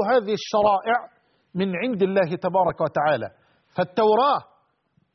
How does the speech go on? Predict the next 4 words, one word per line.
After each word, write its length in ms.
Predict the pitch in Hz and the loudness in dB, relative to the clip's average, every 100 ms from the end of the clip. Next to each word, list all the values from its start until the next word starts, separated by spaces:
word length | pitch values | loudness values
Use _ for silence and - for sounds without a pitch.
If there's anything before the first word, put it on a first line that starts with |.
| _ _ _ _ _ _ _ _ _ _ _ _ | _ _ _ _ _ _ _ _ _ _ _ _
أنزلها 500 | 226 220 170 302 254 | -2 -2 0 2 2
الله 340 | 254 247 254 233 | 0 -2 -2 -2
جل 280 | 214 220 202 | -4 -2 -2
جلاله 460 | 190 190 185 165 | -2 2 0 0